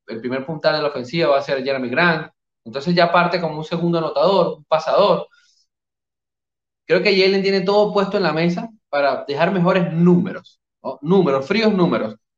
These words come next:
No estoy diciendo, repito, que sea mejor o peor que tal persona. Y de ahí para allá coincido contigo, hay un montón de jugadores muy buenos e interesantes, pero no están en las condiciones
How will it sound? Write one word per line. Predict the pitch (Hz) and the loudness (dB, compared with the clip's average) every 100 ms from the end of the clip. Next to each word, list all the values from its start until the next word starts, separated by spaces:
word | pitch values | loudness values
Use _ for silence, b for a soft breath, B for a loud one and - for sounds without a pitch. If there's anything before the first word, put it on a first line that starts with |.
| _ | _
No | 143 170 | 0 2
estoy | 208 202 | 4 2
diciendo, | 180 208 202 | 0 0 0
repito, | 175 202 220 220 - _ _ _ | 0 -2 -4 -6 -8 _ _ _
que | 139 | -8
sea | 131 160 | -2 -2
mejor | 160 147 170 208 185 175 | 0 0 4 4 4 0
o | 135 | -2
peor | 127 147 185 185 180 _ _ - | 2 4 4 2 -6 _ _ -6
que | |
tal | 139 135 | -2 -2
persona. | 139 139 131 120 - | -2 -4 -4 -6 -8
Y | 170 196 | -4 0
de | 190 | 2
ahí | 196 | 2
para | 208 220 | 2 2
allá | 208 214 | 4 2
coincido | 214 165 - 170 180 | 2 -4 -2 -2 -2
contigo, | 175 160 165 190 | -4 -6 -6 -4
hay | 131 | -4
un | 143 | -4
montón | 160 165 | -6 -4
de | 170 | -2
jugadores | 165 143 131 165 170 | -2 -2 -2 -2 -4
muy | 220 | -4
buenos | 220 202 190 | -2 -2 -2
e | 185 | -4
interesantes, | 180 180 190 196 170 | -4 -4 -4 -6 -4
pero | 170 | -6
no | 156 | -6
están | - 175 180 | -4 -2 0
en | |
las | 175 175 | -2 -4
condiciones | 143 131 139 165 180 | -14 -10 -8 -6 -6